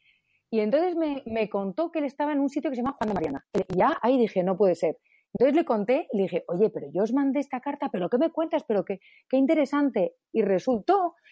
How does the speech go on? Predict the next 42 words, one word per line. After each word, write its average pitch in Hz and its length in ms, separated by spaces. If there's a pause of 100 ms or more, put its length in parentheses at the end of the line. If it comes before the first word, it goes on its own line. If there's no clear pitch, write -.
(120)
que 233 100
nadie 311 220
me 320 80
había 285 160
contestado, 233 640 (240)
porque 208 400 (300)
en 220 140
ese, 339 280
en 226 160
ese, 330 320
en 220 100
el 214 120
momento 302 360
en 294 120
que 254 100
se 233 100
organizó 196 640
el 180 220
congreso, 180 560
que 165 100
no 180 80
me 226 80
acuerdo 247 240
exactamente 220 480
qué 190 140
mes 196 120
del 180 120
año 185 180
era, 196 240 (400)
estaban 247 560
todos 277 320
en 185 140
Canarias 240 680 (240)
porque 220 220
era 233 80
el 233 80
aniversario 202 640
de 185 80
boda 180 260
de 175 100
Gabriel 156 220
Calzada. - 400